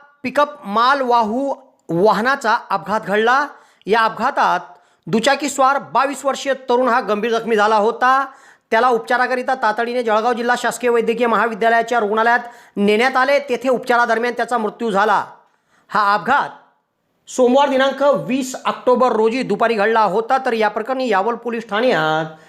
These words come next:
सोमवार दिनांक वीस ऑक्टोबर रोजी सायंकाळी सात वाजता चारचाकी पिकअप वाहनधारक स्वतःचे वाहन घेऊन हजर झाला आहे. किनगाव या गावातील बसस्थानकावर सोमवारी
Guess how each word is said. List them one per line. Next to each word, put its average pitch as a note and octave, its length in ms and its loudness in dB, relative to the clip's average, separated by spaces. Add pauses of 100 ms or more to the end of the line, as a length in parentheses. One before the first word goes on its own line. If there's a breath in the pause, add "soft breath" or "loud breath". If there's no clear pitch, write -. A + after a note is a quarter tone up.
(280 loud breath)
सोमवार C4 540 2
दिनांक C4 300 0
वीस C4 260 -2
ऑक्टोबर B3 460 0
रोजी G3 640 0 (380 loud breath)
सायंकाळी A#3 380 0
सात C4 420 -2
वाजता A3 720 0 (460 soft breath)
चारचाकी B3+ 520 0 (180)
पिकअप C#4 420 0
वाहनधारक A3 960 2
स्वतःचे A3+ 560 -2
वाहन G#3 380 2
घेऊन A3 200 -2
हजर F#3+ 340 -2
झाला G3 220 2
आहे. G#3 340 2 (1900 soft breath)
किनगाव D4 460 4 (240)
या A#3+ 240 0 (280)
गावातील A#3 460 -2
बसस्थानकावर G#3 840 -2 (320 loud breath)
सोमवारी A3 760 2